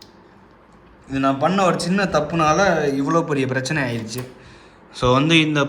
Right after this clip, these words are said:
இந்த மாதிரி பண்ணியும் வந்து நமக்கு டி வி ஒர்க் ஆக மாட்டேங்குது. So, நான் வந்து இதை இப்படியே ஸ்டாப் பண்ணிட்டு நம்ம நெக்ஸ்ட் பார்ட்ல பார்க்கலாம். அடுத்த பார்ட்ல நம்ம வந்து இதை கண்டினியூ பண்ணலாம். Guys, எங்கேருந்து தான் எனக்கு இந்த மாதிரி பிரச்சனைகள்லாம் வரும்னே தெரியல.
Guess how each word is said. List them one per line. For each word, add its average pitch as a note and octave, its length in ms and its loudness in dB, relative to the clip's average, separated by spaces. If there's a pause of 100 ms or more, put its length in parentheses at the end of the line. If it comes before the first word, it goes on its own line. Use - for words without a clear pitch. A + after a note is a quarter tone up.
இந்த C3 180 -2
மாதிரி D#3+ 240 2
பண்ணியும் E3 440 2
வந்து D#3+ 160 0
நமக்கு C#3+ 260 0
டி C#3 120 -2
வி D3 140 -4
ஒர்க் A#2+ 240 -4
ஆக D3 140 4
மாட்டேங்குது. B2 560 -4 (580)
So, E3+ 240 4
நான் E3 200 2
வந்து F#3 300 2
இதை D#3+ 140 4
இப்படியே D#3 320 0
ஸ்டாப் E3+ 300 0
பண்ணிட்டு E3 560 0 (240)
நம்ம D#3 220 -2
நெக்ஸ்ட் F3 200 -2
பார்ட்ல F3+ 500 2
பார்க்கலாம். A#2+ 420 -2 (1160)
அடுத்த F3 280 4
பார்ட்ல F3+ 260 4
நம்ம D#3 260 -2
வந்து D#3 180 0
இதை C#3 140 0
கண்டினியூ C#3+ 220 -2
பண்ணலாம். A2 340 -6 (680)
Guys, C#3 360 -2 (300)
எங்கேருந்து F3 500 -2
தான் F3 160 2
எனக்கு D3+ 180 -2
இந்த C3+ 140 -2
மாதிரி C#3 220 0
பிரச்சனைகள்லாம் B2+ 500 -4
வரும்னே A#2 340 -8
தெரியல. G#2 380 -10